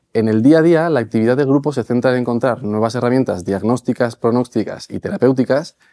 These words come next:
que intentan mejorar el manejo clínico de patologías neurológicas, fundamentalmente el daño cerebral adquirido. Y para ello utilizamos tecnologías como la realidad virtual, la estimulación cerebral no invasiva, registros neurofisiológicos y fisiológicos, y análisis de señal e inteligencia artificial.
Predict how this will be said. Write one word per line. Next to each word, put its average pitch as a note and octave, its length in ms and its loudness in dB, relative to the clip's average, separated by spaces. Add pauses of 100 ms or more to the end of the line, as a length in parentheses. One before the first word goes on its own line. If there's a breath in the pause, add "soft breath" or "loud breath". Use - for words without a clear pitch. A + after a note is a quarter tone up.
(140)
que - 80 0
intentan D#3+ 340 2
mejorar D3 300 2
el C3+ 60 0
manejo B2+ 300 0
clínico B2+ 380 2
de B2 80 0
patologías A2+ 480 -2
neurológicas, G#2+ 720 -2
fundamentalmente C#3 720 2
el B2+ 80 0
daño A#2 180 2
cerebral G2+ 240 -4
adquirido. F2 480 -8 (640 soft breath)
Y B2+ 100 4
para A2+ 260 2
ello D#3 320 2
utilizamos A#2+ 560 0
tecnologías C3+ 640 0
como G2+ 240 -4
la F#2+ 100 -6
realidad F2+ 320 -6
virtual, D3+ 560 0 (260 soft breath)
la - 60 -4
estimulación G#2+ 480 -4
cerebral G2+ 400 -4
no F#2+ 60 -4
invasiva, B2+ 580 -2 (260)
registros A#2+ 380 -2
neurofisiológicos A2 800 -2
y G2 60 -10
fisiológicos, D3 720 -2 (400 soft breath)
y C3 120 2
análisis D3+ 280 2
de D#3+ 80 0
señal C#3+ 380 0
e B2+ 40 0
inteligencia A2 440 -2
artificial. F#2 560 -6